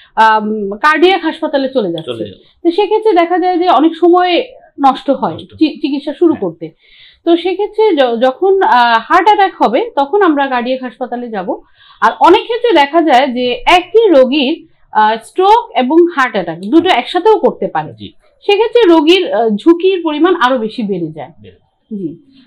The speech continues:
Speaker 2: আচ্ছা, দর্শক মণ্ডলী, আমরা বুঝতে পারলাম stroke এবং heart attack এই দুইটা কিন্তু ভিন্ন বিষয়। স্ট্রোকটা মূলত পক্ষে ব্রেনের সাথে related এবং heart attack তো হার্টের সাথে related। তো আমরা যখন কোনো রোগীর এরকম,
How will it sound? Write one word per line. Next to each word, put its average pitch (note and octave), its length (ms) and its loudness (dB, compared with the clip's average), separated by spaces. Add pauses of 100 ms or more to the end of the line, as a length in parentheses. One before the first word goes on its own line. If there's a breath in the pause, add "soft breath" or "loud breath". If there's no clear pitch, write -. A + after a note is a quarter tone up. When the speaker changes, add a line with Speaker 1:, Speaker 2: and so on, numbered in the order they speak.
(100)
Speaker 2:
আচ্ছা, - 340 -20 (200)
দর্শক D3 300 -12
মণ্ডলী, C#3+ 300 -8
আমরা C3+ 320 -10
বুঝতে B2+ 280 -20
পারলাম B2 400 -10 (400 soft breath)
stroke E3 360 -10
এবং C3 260 -12
heart - 420 -4 (340)
attack A#2 320 -8 (180)
এই C3 120 -12
দুইটা D3 200 -8
কিন্তু D#3+ 260 -10
ভিন্ন C3 320 -6
বিষয়। A2 320 -14 (440)
স্ট্রোকটা D#3+ 380 -8
মূলত D3+ 260 -10
পক্ষে C3 260 -16
ব্রেনের C3+ 400 -4
সাথে C3 260 -12
related A#2 440 -10 (400)
এবং A#2+ 440 -14
heart C#3 400 -8
attack C#3 320 -10 (120)
তো B2+ 160 -10
হার্টের A2+ 320 -10
সাথে A2 220 -18
related। G2+ 420 -16 (540)
তো C3+ 140 -6
আমরা C#3 300 -6
যখন D#3 440 -8
কোনো C#3 220 -12
রোগীর B2+ 360 -8
এরকম, B2+ 540 -12